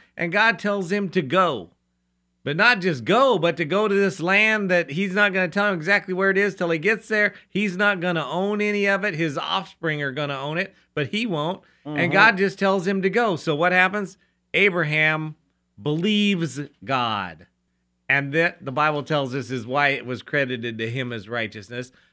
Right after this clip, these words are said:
Speaker 1: But he believes God. When God says to go to this land, "I'm gonna give it to your offspring," Abraham actually believes God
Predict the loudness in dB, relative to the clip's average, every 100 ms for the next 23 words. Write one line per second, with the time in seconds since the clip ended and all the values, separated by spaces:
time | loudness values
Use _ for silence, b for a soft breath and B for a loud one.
0 | _ -4 -2 0 -4 -4 -4 -4 -2 -2
1 | 0 0 0 -4 -8 -12 -6 -4 -2 -4
2 | -4 -8 -2 0 0 0 -2 -2 -4 -8
3 | -2 -2 0 -2 -2 -4 -6 -4 -2 -2
4 | -2 -4 -4 -4 -4 -6 -8 -6 -2 -2
5 | -4 -8 -10 -10 -12 _ _ _ _ _
6 | -2 0 0 0 0 0 -2 -4 -6 -6
7 | -6 -4 -2 -2 -4 -6 -6 -4 -4 -6